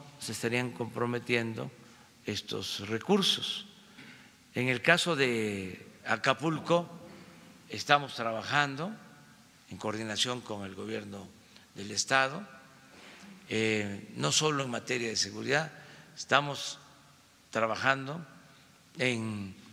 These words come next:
las colonias de Acapulco. Decía yo,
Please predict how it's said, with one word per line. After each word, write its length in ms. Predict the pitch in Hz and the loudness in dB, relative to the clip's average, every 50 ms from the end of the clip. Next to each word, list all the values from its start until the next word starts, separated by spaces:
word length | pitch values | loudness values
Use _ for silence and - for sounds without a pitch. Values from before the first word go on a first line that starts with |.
| - - - | -16 -10 -4
las 240 | 110 113 113 113 - | -2 2 2 2 2
colonias 640 | - 127 135 143 151 156 151 143 139 127 110 95 | 2 0 2 2 4 4 2 2 -2 -2 -4 -4
de 320 | 98 107 101 98 98 98 98 | -4 -4 -4 -4 -6 -6 -8
Acapulco. 760 | 98 - - 104 - - 143 151 143 123 147 - 170 202 208 - - - - - - - - - - - - - _ - - - _ - - - - - - _ _ _ - _ _ _ _ - - - - | -8 -8 -8 -8 -4 -2 0 0 0 -2 -2 -4 -6 -6 -6 -10 -18 -20 -20 -20 -20 -20 -20 -20 -20 -20 -20 -20 _ -20 -20 -20 _ -20 -20 -20 -20 -20 -20 _ _ _ -20 _ _ _ _ -20 -20 -20 -10
Decía 340 | - 117 113 - 135 135 127 | -2 2 2 4 6 6 4
yo, 280 | 123 120 131 135 131 | 4 4 2 2 0